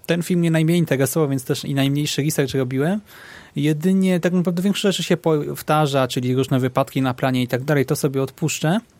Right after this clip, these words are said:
Wiemy też, że właśnie w Polsce ten film ukazał się pod dwoma tytułami. Zarówno jako Armia Ciemności, jak i jako Martwe Zło trzy.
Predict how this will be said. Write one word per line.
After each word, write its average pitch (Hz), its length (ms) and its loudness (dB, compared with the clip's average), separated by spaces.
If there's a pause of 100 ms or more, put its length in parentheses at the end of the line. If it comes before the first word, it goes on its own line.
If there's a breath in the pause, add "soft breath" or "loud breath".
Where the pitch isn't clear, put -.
Wiemy 165 320 2
też, 165 200 2
że 151 160 0
właśnie 147 560 0 (420 loud breath)
w - 60 -10
Polsce 165 420 -2
ten 156 160 2
film 160 240 0
ukazał 151 300 2
się 147 120 -4
pod 147 160 -2
dwoma 143 300 2
tytułami. 131 580 0 (800)
Zarówno 143 380 2
jako 139 200 2
Armia 139 220 2
Ciemności, 139 560 0
jak 127 180 -2
i - 20 0
jako 131 240 0
Martwe 135 400 0
Zło 123 180 -2
trzy. 127 360 0